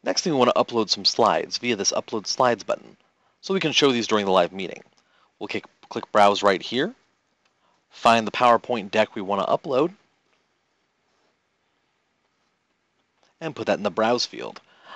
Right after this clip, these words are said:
We almost always want to toggle this Preserve PowerPoint Animations toggle directly above it, just to be safe,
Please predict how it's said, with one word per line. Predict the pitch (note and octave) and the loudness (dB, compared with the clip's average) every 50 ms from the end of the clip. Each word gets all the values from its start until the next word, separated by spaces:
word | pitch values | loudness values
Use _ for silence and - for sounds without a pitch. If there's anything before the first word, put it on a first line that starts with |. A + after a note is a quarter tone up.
| - - _ - | -20 -20 _ -4
We | - F3+ | 2 2
almost | G#3 G#3 G#3+ - - - | 4 4 2 0 2 2
always | C#3+ C#3+ C#3 C3 A#2 G2+ | 4 6 6 4 4 2
want | A2+ A#2 A2 | -2 -2 -2
to | - | 0
toggle | - A#2 A2+ G#2+ A2 | 0 2 2 2 0
this | G#2+ - | -2 -2
Preserve | - - G#2 - A2+ B2+ B2 - | -4 -4 -2 0 0 0 0 -2
PowerPoint | - - A2+ A2 G#2+ - - G#2+ G#2+ G#2 - | -4 0 0 0 0 0 -4 -10 -10 -8 -6
Animations | - G#2 G#2+ G#2+ G#2 F#2+ F2+ F2+ - - F#2+ - | -4 -4 -4 -4 -4 -4 -4 -4 -6 -8 -8 -8
toggle | - - G#2+ G#2+ A#2 C3 | -4 -4 -4 -2 -2 -4
directly | A#2+ A2 G#2 - - E3 | -2 -2 -4 -2 -2 -2
above | D#3 A#2+ G2+ F2+ E2+ G#2+ | -2 0 0 0 -2 -2
it, | D3 - _ - - - - - | -4 -8 _ -20 -20 -20 -14 -8
just | - B3 - | -8 -8 -6
to | - | -4
be | C#3 G#2+ | -4 -2
safe, | - E2 D2+ A2 - - | -2 -2 -4 -6 -8 -12